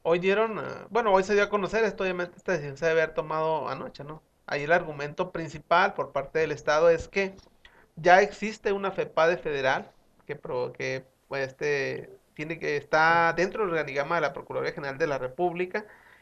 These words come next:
Ellos ya tienen una fepade también dentro de la Procuraduría General de Justicia del Estado, que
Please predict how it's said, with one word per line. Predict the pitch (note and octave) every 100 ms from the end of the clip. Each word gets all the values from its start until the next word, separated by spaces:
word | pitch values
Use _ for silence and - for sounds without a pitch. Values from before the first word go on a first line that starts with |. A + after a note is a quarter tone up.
| -
Ellos | E3+ F#3+ F3
ya | F#3+ F#3
tienen | G#3+ C#4
una | A#3+ A#3
fepade | - F#3 - F3+ G3+
también | F3+ D#3 E3+
dentro | F3 F3+ B3
de |
la | F#3+
Procuraduría | - D#3+ C#3+ C3+ C3+ G3+
General | F3+ C3+ E3+
de |
Justicia | D#3+ C3+ C#3 D3+
del | D#3+
Estado, | C3 - A#2 D3+ A3+ _ _ _
que | - C3+ C3